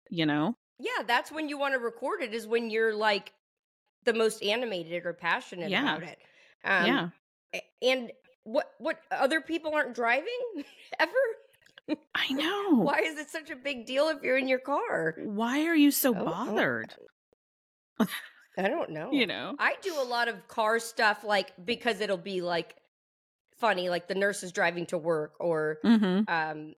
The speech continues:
Speaker 2: you know what I mean? Like, listening to music in the car. But I guess with years, they're picking on you because you do, like, you know, more serious stuff. But who cares?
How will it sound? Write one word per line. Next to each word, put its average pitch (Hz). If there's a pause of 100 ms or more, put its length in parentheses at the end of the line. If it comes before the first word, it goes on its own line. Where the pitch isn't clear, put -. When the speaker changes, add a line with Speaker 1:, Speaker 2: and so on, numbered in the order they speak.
Speaker 2:
you 427
know 330
what 294
I 262
mean? 247
Like, 185
listening 214
to 190
music 190
in 180
the 170
car. 170
But 175 (400)
I 185
guess 247 (280)
with 185
years, 185
they're 156
picking 160
on 156
you 156
because 160
you 156
do, 156 (100)
like, 156 (580)
you 170
know, 151
more 151
serious 180
stuff. 208
But 180 (600)
who 240
cares? 269